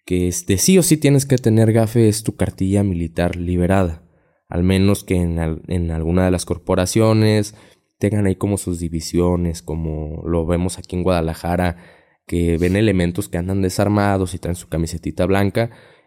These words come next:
Eh, pues ellos sí se encuentran desarmados, pero realmente, ah, en casi todas las corporaciones que ustedes vayan, les van a pedir su cartilla militar.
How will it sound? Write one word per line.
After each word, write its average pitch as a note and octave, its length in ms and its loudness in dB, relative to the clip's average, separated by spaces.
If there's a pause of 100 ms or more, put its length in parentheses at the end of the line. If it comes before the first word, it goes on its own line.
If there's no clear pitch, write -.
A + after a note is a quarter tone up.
Eh, G2 120 -2
pues - 140 -4
ellos G#2 220 2
sí - 80 -2
se G#2 120 -4
encuentran G2 420 -2
desarmados, G2+ 480 -2
pero F2 340 0
realmente, F#2 840 0 (520)
ah, F#2 140 -4
en F#2 100 -2
casi - 260 -2
todas B2+ 140 2
las A#2 120 0
corporaciones F#2 680 -2
que - 80 -20
ustedes G2 320 0
vayan, G#2 260 0
les F2+ 120 -2
van E2+ 160 -2
a F2+ 100 -6
pedir E2+ 300 0
su - 220 -10
cartilla E2+ 420 -10
militar. E2 560 -8